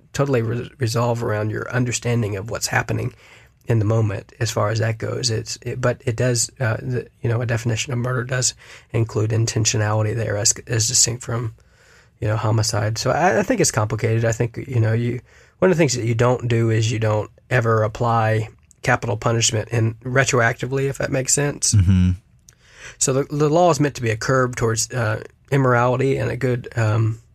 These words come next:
Speaker 1: scenario to think through here, uh, would be the issue of Cain. So Cain commits the first murder,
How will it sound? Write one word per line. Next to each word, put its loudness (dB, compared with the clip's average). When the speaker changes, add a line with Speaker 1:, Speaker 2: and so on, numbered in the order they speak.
Speaker 1:
scenario 4
to 2
think -2
through 0
here, 2
uh, 4
would 0
be 2
the 0
issue 2
of -4
Cain. 0
So -4
Cain 0
commits -2
the -6
first -2
murder, 2